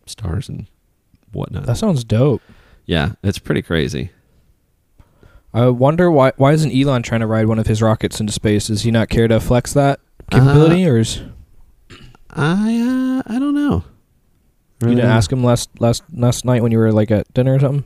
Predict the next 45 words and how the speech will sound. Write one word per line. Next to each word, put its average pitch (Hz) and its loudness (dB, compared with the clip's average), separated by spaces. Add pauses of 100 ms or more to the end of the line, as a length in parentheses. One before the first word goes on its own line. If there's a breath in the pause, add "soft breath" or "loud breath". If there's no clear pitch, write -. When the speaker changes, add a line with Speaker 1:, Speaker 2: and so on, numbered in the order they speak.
Speaker 1:
Nah, 120 2
it 117 0
didn't 107 0
come 85 -4
up. 76 -2
We, 92 0
we 95 0
talked, 87 -4
uh, 85 -4 (200)
we 92 -6
talked - -6
all - -8
Tesla, - -8
unfortunately. - -8 (300)
So - -16 (320)
Speaker 2:
Ah. - -4
Speaker 1:
SpaceX, 85 -2
yeah, 110 0
SpaceX 139 -2
didn't 139 -2
come 156 -2
up. 135 -2 (100)
It 107 -2
was 113 -2
weird. 120 -2
Maybe 113 2
he's 123 2
waiting 113 2
to, 110 2
to 104 0
take 101 -2
a 95 0
ride 101 2
on 98 2
Starship. - -4 (1400 soft breath)
Speaker 2:
Hmm. 104 -2 (100)
Speaker 1:
Maybe, 82 0
maybe 82 -6
that's 78 -6
what - -10
he's 80 -6
all 73 -6
about. 78 -2
But 101 2
it's, - -4